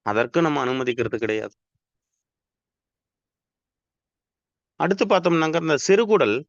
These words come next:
பராமரிக்கக்கூடிய பகுதியான, அ, மன்னிக்கணும், இதயம் பராமரிக்கக்கூடிய பகுதியான இந்த சிறுகுடலுடைய தன்மை என்ன அப்படின்னாக்கா, நாம் ஏற்கனவே பார்த்தோம், இந்த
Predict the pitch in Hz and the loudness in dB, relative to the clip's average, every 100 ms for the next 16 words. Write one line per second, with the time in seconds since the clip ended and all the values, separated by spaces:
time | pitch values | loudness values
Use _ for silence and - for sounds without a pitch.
0 | _ _ _ - 156 185 190 170 147 - | _ _ _ 0 2 2 2 0 0 0
1 | 123 113 110 117 131 131 120 110 104 120 | 2 0 0 -2 0 2 0 -2 -4 -8
2 | - - 113 101 110 127 139 117 107 135 | -12 -6 -4 -2 -2 -2 -2 -2 0 2
3 | 175 180 160 120 127 135 127 117 110 113 | 2 2 0 0 0 0 -2 -4 -4 -2
4 | 110 104 110 120 120 113 107 135 117 110 | -2 -2 -2 0 0 -2 -4 -4 0 0
5 | - 170 180 170 131 117 107 104 - 123 | 0 0 2 0 0 -2 -2 -4 -4 -4
6 | 135 139 117 113 110 107 104 104 156 170 | -2 -2 -4 -4 -6 -4 -4 -4 -4 -6
7 | 123 _ _ _ _ _ _ _ _ _ | -8 _ _ _ _ _ _ _ _ _
8 | _ - 123 131 151 147 151 151 123 110 | _ -4 0 2 2 0 0 0 0 -2
9 | 104 170 165 | -2 0 0